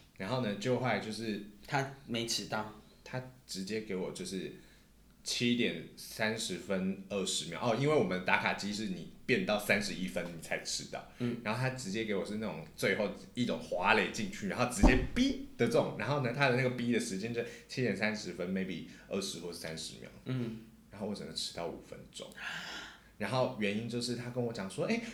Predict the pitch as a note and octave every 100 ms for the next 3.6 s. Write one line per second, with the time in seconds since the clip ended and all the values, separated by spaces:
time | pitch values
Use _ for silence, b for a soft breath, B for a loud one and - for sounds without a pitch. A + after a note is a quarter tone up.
0 | B G3 G3 E3 G3 G#3+ - D3 B2+ G3+
1 | F#3 D3+ G2+ F#2+ A2 F#3+ F#3 F#3 F#3 F#3
2 | G3 G#3 G3+ - E3+ E3+ D3+ F#3 E3+ D#3+
3 | E3 F3+ A3+ A#3+ B3+